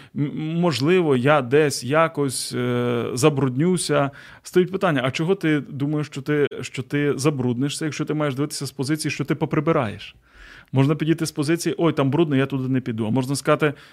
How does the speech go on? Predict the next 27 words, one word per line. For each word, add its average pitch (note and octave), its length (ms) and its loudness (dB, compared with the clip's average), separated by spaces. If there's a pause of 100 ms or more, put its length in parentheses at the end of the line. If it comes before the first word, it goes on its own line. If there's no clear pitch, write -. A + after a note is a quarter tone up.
(100)
«Там D3 180 6
брудно, D3 360 4
я C3 140 2
буду, C#3+ 400 0
я C3+ 140 0
буду D3 180 4
там C#3+ 160 0
прибирати». C#3+ 560 -2 (180)
З-, - 240 -12
знаєш, C#3 260 -2
як C3 120 -4
цей, D3 140 0
е, C3+ 60 -4 (800)
такий B2 240 -2
відомий C3+ 340 2
жарт, C#3 280 2
як B2 140 -6
відправили C3+ 440 -2
одного C#3 260 2
чоловіка C3+ 360 -2
в A#2+ 100 0
Африку, C3+ 460 -2
десь A#2+ 160 -4
там A#2 160 -4
в G#2+ 40 -6
бідні, C3 300 0 (100)
е, A#2+ 240 -2